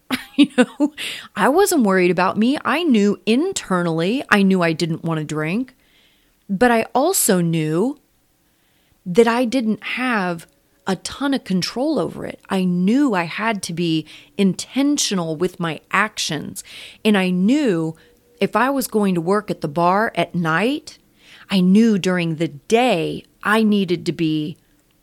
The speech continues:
in a meeting, fueling myself,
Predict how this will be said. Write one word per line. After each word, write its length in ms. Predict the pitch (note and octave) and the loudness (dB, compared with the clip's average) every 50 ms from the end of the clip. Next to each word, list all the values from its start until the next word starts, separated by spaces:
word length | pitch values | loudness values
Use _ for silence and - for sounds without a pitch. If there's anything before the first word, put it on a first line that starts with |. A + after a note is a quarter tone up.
| _ _ | _ _
in 120 | G3+ G3 | 2 2
a 40 | F3+ | 2
meeting, 640 | E3+ F3 F3+ F3+ F#3+ F#3 E3 D#3 D#3 - - E3+ - _ _ _ _ _ _ _ _ _ _ _ _ _ _ _ | 2 2 2 2 0 0 -2 -4 -6 -8 -12 -14 -16 _ _ _ _ _ _ _ _ _ _ _ _ _ _ _
fueling 760 | - - - - - - A3 A3 A3 G#3+ G3 F3+ E3 D#3+ D#3 | -20 -18 -18 -12 -2 2 4 6 6 6 4 2 0 -2 -4
myself, 800 | D#3 D#3 D#3 D3+ - - - D#3 D3+ C#3+ - - - - - | -4 -6 -6 -6 -6 -4 -2 -2 -2 -2 -4 -8 -10 -14 -20